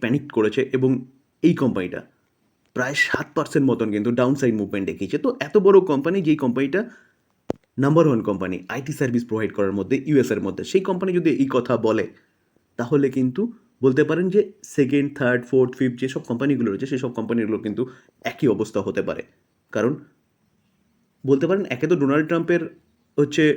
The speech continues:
আহ, ট্যারিফ, তার পাশাপাশি এখন নতুন একটা প্রবলেম, যে কি ইরান ও ইসরায়েলের মধ্যে যে যুদ্ধ, সেই যুদ্ধ। তার ফলে, তার ফলে এই কোম্পানিটার আগামী দিনের আর্নিং কমতে পারে।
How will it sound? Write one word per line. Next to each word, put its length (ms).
আহ, 220
ট্যারিফ, 420
তার 120
পাশাপাশি 340
এখন 180
নতুন 320
একটা 240
প্রবলেম, 360
যে 100
কি 120
ইরান 260
ও 100
ইসরায়েলের 440
মধ্যে 260
যে 120
যুদ্ধ, 240
সেই 180
যুদ্ধ। 220
তার 140
ফলে, 200
তার 120
ফলে 160
এই 100
কোম্পানিটার 500
আগামী 320
দিনের 260
আর্নিং 320
কমতে 320
পারে। 200